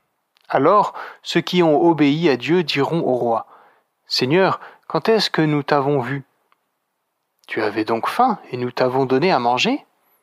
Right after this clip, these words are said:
Tu avais donc soif et nous t'avons donné à boire ? Tu étais un étranger et nous t'avons accueilli ? Tu étais donc nu et nous t'avons donné des vêtements ?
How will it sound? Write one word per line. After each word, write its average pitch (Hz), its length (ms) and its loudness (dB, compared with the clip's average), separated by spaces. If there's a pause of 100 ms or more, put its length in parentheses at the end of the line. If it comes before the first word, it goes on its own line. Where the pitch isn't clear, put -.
(280)
Tu 127 120 -2
avais 123 160 0
donc 127 260 -4
soif - 480 -2
et 135 120 -6
nous 127 120 -6
t'avons 135 320 -2
donné 131 260 0
à 139 100 2
boire ? 190 440 -2 (880)
Tu 117 160 -2
étais 120 220 -4
un 113 160 -2
étranger 147 600 -2
et 117 100 -8
nous 113 100 -12
t'avons 131 320 -2
accueilli ? 170 420 -4 (920)
Tu - 120 -12
étais 123 220 -4
donc 120 300 -6
nu 208 200 -2 (160)
et 117 120 -12
nous 113 120 -10
t'avons 120 320 -4
donné 131 280 0
des 135 140 -4
vêtements ? 196 420 -4